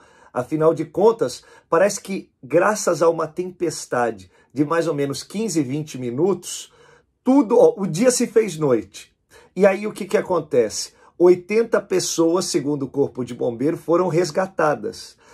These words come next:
Eu vou mostrar pra você algumas imagens, eh, e alguns depoimentos também de pessoas que estavam lá dentro. Tem depoimento também do Jesus Luz.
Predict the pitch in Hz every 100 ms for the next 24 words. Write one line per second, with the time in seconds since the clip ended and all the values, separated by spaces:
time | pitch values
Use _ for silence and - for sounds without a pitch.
0 | - - 180 254 269 247 220 208 180 165
1 | 190 175 202 226 185 175 156 147 147 185
2 | 185 - _ _ _ 143 143 - 160 170
3 | 147 135 - 156 151 220 196 208 196 190
4 | 170 190 190 - 156 160 175 196 180 170
5 | 185 - 185 - - 170 202 202 160 156
6 | 147 - - _ - _ - 180 220 214
7 | 196 175 165 180 - 175 143 156 143 127
8 | 156 139 107 160 220 -